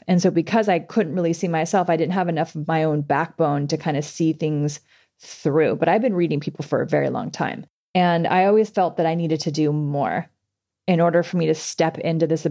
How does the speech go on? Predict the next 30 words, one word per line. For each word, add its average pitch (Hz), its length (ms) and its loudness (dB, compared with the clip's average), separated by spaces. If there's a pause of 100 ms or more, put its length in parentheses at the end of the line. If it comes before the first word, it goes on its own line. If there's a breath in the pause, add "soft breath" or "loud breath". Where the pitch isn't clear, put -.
(520)
my 151 120 -2
quote 156 240 0
unquote 147 320 -2
abilities 151 520 0
or 156 60 0
have 160 180 0
more 151 220 0
of 156 60 -2
my 147 120 0
abilities 147 500 0
to - 80 -14 (100)
come 151 340 -2
online. 135 720 -4 (420 soft breath)
But - 220 -2
that 190 280 0
was - 200 -8
total 175 400 2
and 143 160 -6
complete 147 440 -6
bullshit. - 440 -2
It - 60 -2
was, - 120 -8
like, - 160 -12
complete - 580 -4
and 160 120 -4
total 156 240 -2
self-sabotage. 110 920 -6 (380 loud breath)
Moment 196 340 2
I 247 60 2
kicked 214 300 -2